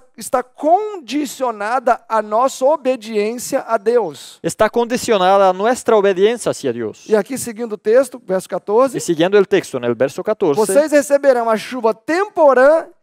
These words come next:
Speaker 1: e a chuva serôdia,
Speaker 2: "Os daré lluvia temprana y tardía.
Speaker 1: para que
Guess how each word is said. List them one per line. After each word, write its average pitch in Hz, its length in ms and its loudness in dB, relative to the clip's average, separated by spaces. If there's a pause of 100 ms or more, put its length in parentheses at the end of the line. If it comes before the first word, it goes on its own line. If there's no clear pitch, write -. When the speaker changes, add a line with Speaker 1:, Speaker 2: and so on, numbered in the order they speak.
(200)
Speaker 1:
e 277 120 -4
a 277 120 2
chuva 247 340 -2
serôdia, 208 540 -4
Speaker 2:
"Os 151 100 -2
daré 151 320 2
lluvia 160 380 0
temprana 254 720 -2
y 196 160 -4
tardía. 117 680 -4 (200)
Speaker 1:
para 294 400 4
que 254 480 -8